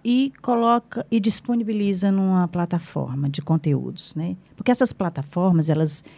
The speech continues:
elas vivem dos conteúdos e os conteúdos somos nós que fazemos. Então, tem toda uma relação também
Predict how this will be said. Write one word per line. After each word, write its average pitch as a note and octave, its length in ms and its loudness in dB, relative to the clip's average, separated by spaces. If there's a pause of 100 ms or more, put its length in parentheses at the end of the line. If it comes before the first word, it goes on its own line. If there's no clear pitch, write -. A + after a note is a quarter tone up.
(220)
elas F3+ 260 4
vivem A#3+ 320 6
dos - 140 -6
conteúdos C#3+ 720 -2
e G#3+ 100 4
os A#3 80 0
conteúdos A#3 380 0
somos A#3 260 0
nós G#3+ 220 0
que - 80 -18
fazemos. G3 760 -4 (280)
Então, C#4 240 4
tem C4+ 140 4
toda E4 220 2
uma D#4+ 160 4
relação A3+ 560 2
também G3 480 2